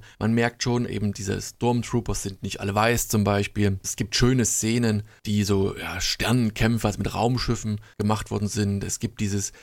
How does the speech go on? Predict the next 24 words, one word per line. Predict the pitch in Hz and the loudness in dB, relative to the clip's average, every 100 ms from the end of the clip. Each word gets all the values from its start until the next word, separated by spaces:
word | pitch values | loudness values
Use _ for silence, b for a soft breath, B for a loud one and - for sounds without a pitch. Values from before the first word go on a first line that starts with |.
| B | B
ja, | 202 202 | -4 -2
wenn | 202 | 0
dann | 98 | 0
der | 98 98 | 0 -2
letzte | 107 104 | -2 -4
Padawan | - 113 104 101 98 95 - - | -2 2 2 2 0 -6 -12 -12
so | - 107 101 101 - | -6 -2 -2 -4 0
in | 123 120 104 | 2 2 2
sich | 123 - - - | 0 -2 -8 -6
zurückgekehrt | - 113 131 113 - 107 - | 0 0 0 -4 0 0 0
ist, | 107 - | -6 -4
also | 101 | -6
so | 101 104 | -4 -6
quasi | - 107 101 B B | -4 -4 -6 B B
vor | - 120 | 0 2
dem | 110 | 2
Aussteht. | - 113 135 - - 113 110 110 - - | 2 2 2 -2 0 2 2 0 -8 -12
Es | 117 - | -6 -4
gibt | 123 - | -4 -4
diese | 110 110 | -4 -4
diversen | 110 127 107 117 117 110 107 | -4 -2 0 2 0 -4 -6
Kämpfe, | - 113 120 117 110 | -2 0 0 0 0
es | 101 - | -2 -6
gibt | 117 - | -6 -8